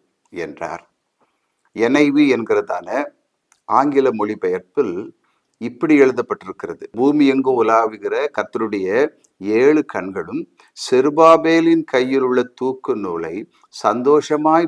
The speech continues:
பார்க்கிறபடியினால் அற்பமான ஆரம்ப நாளை யார்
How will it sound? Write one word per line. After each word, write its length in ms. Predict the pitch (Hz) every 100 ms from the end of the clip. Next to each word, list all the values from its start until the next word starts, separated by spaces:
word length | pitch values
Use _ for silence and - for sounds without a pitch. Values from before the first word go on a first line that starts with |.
| -
பார்க்கிறபடியினால் 1120 | 123 139 - 143 131 107 101 98 95 113 190 214 - _ _ _ _ _ _ -
அற்பமான 520 | 139 - 156 151 151 151 123
ஆரம்ப 320 | 120 120 113 107
நாளை 300 | 95 92 95 160 - _ _ _ 98
யார் 400 | 95 92 107